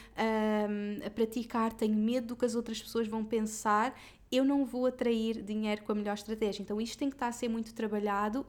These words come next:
e depois tem que haver a bo-, uma boa estratégia, um bom product suite que se torna simplesmente a estrutura para tudo entrar.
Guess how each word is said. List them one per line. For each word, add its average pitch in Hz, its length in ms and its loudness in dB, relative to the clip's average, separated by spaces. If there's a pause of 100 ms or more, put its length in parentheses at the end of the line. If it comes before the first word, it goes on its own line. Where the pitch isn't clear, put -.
e 285 160 4
depois 254 460 0
tem 269 100 0
que 262 120 -2
haver 254 180 0
a 254 40 0
bo-, 220 180 -4
uma 220 200 -2
boa 220 160 0
estratégia, 233 540 -2
um 220 40 0
bom 220 120 0
product 220 420 -2
suite 226 400 -4 (440)
que 339 260 4
se - 260 -2
torna 285 440 0
simplesmente 277 960 2
a 220 80 0
estrutura 285 800 0
para 277 240 2
tudo 277 380 0
entrar. 233 600 0